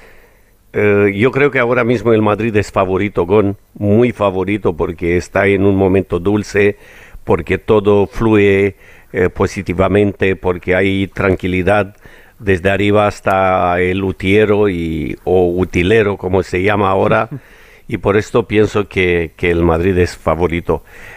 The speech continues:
Barça no está bien. Yo creo que el Barça, aunque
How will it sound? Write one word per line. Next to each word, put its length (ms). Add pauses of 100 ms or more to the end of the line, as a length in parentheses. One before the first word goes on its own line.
(120)
Barça 380
no 80
está 220
bien. 320 (300)
Yo 240
creo 220
que 80
el 80
Barça, 520
aunque 680